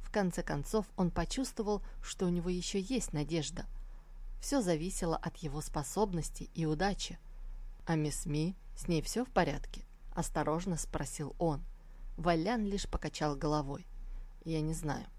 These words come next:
Разве вы не вернулись вместе? Мы поссорились. Шэнь Джихэн не позволил мне пойти к нему домой. И кто знает, что произошло между ним и Милань". Затем он повернулся к Цзинь Цзиньсюэ.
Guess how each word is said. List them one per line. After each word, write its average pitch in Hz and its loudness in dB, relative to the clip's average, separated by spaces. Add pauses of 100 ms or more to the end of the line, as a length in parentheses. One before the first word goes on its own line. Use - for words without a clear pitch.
(460)
Разве 151 2
вы 156 0
не 151 2
вернулись 156 0
вместе? 233 2 (400)
Мы 175 4
поссорились. - 4 (240)
Шэнь 190 4
Джихэн 175 4
не 175 4
позволил 226 4
мне 180 4
пойти 160 0
к - -4
нему 151 2
домой. 151 4 (500)
И 190 -2
кто 196 2
знает, 196 2
что 180 0
произошло 160 2
между 156 2
ним 147 0 (260)
и 190 6
Милань". 165 4 (760)
Затем 185 0 (120)
он 269 2
повернулся 151 0
к 135 -4
Цзинь 139 0
Цзиньсюэ. 156 -2